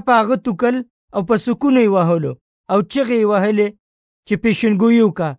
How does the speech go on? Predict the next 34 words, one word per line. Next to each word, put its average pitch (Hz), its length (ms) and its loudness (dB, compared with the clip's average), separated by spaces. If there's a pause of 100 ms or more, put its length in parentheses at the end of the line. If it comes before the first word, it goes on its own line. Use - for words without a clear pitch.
(320)
او 190 140 0
د 185 160 -2
هغوی 220 240 2
نوکرانو 226 640 2
هم 269 140 -2
په 220 180 -2
هغه 214 180 -2
راباندې 202 600 0
کړې. 175 220 -4 (800)
په 196 160 -2
دې 254 100 0 (120)
دوران 240 400 2
کې 220 200 -4
پطرس 214 420 -4
لا 214 180 0
هغه 247 260 -4
شان 208 320 -2
په 208 140 0
غولو 233 280 0
کې 208 180 -4
و. 214 60 -6 (460)
د 165 60 0 (120)
مشر 247 360 0
کاهن 233 340 0
یوه 202 320 -2
خدمتګاره 185 680 -2 (640)
په 185 60 0 (120)
هغه 240 260 0
لار 233 180 2
تېرېده 180 560 -2 (600)
چې 208 160 -4
هغه 208 180 0
یې 233 160 2
اور 240 160 0